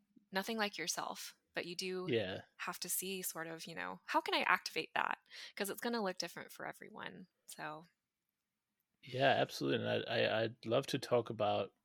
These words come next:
Speaker 2: language specific, uh, kind of subtopics to this, but maybe before we get into that, maybe we could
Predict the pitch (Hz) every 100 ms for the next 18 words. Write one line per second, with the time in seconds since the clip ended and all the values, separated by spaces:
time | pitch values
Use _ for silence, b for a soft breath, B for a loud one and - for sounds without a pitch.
0 | - - 107 104 104 104 95 - 113 -
1 | 110 101 101 - - b b b b b
2 | - 110 101 113 104 104 - - 110 -
3 | 113 - 104 - - - - 107 131 135
4 | - 104 - _ - 127 131 113 - 151
5 | 185 117 107 107 107 107 110 107 110 -
6 | 104